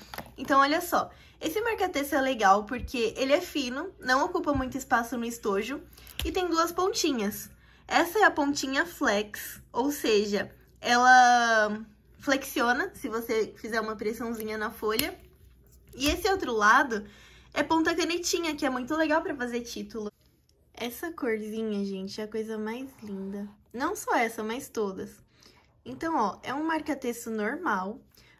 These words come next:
mas se flexionar, ó, se fizer uma forcinha, a ponta flexiona.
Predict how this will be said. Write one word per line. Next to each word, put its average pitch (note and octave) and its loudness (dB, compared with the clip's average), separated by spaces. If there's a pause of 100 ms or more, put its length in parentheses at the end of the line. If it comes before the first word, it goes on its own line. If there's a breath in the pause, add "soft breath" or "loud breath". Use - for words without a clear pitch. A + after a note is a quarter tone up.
mas C#4 0
se F#4+ -4
flexionar, B3+ 0
ó, G3 -4
se - -18
fizer A3 -2
uma G#3 -2
forcinha, A3 -8 (280)
a A3 -8
ponta A3+ -6
flexiona. A3+ -4